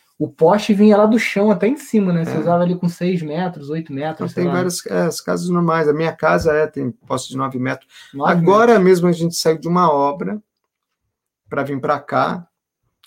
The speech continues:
Speaker 2: que a primeira linha de poste tem nove metros. A segunda tem oito e meio, a terceira, daí vai tá, chegar no,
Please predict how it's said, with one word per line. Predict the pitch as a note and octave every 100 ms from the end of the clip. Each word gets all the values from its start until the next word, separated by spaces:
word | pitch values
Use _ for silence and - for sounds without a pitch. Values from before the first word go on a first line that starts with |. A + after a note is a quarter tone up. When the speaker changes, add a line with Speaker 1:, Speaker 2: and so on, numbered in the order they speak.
| _ _ _ _
Speaker 2:
que | - D3
a | D3+
primeira | C#3+ D#3+ D#3 D#3 F#3 G#3+ G#3
linha | E3+ F3 F3+
de | E3 D3+
poste | - D3+ D#3+ -
tem | F#3+
nove | G3+ G3 F3+
metros. | C3+ B2+ - - - _ _ _ _ _ _ _ _ _
A | C#3+
segunda | B2+ C3 C3+ C#3
tem | C#3 C#3+ C3+
oito | C#3 C#3 C3+
e |
meio, | C3 C#3 F3+ F#3 F3+
a | -
terceira, | C#3 B2 - D3+ D#3
daí | D3 D#3+
vai | E3+ F3+
tá, | F3 F3
chegar | E3+ F3 E3 E3+
no, | D#3+ C3+